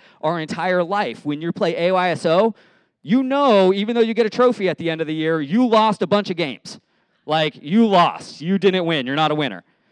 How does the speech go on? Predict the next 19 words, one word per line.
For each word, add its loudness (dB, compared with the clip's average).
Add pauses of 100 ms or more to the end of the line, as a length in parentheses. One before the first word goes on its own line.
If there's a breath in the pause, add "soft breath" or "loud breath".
(200)
And 0
we 4
know 6
that 4
if 2
you 2
won 2
a -6
bunch 0
of -8
games, -2 (160 soft breath)
you're -2
like, -2
"Yeah, -2 (280)
chest -8
up, -4
I'm -4
a -6
winner." -6